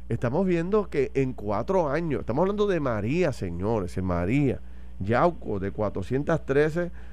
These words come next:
algunas trece casas y solamente tres han terminado su totalidad, ¿correcto, alcalde?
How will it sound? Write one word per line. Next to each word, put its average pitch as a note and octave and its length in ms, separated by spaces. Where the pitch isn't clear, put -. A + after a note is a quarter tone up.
algunas B2 400
trece D3 300
casas D3+ 300
y D3 60
solamente D#3+ 500
tres F3+ 540
han B2+ 160
terminado D3 500
su D3+ 140
totalidad, B2+ 460
¿correcto, D#3 340
alcalde? G2+ 360